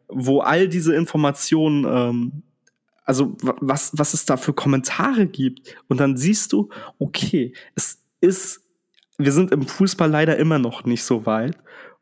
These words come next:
Und genau deshalb ist dieses, dieses öffentliche Statement so wichtig. Und wenn es da irgendwelche Leute gibt, die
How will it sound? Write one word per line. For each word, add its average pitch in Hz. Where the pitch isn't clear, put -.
Und 131
genau 151
deshalb 165
ist 151
dieses, 143
dieses 123
öffentliche 165
Statement 151
so 113
wichtig. 131
Und 120
wenn 127
es 127
da 127
irgendwelche 123
Leute 117
gibt, 151
die 113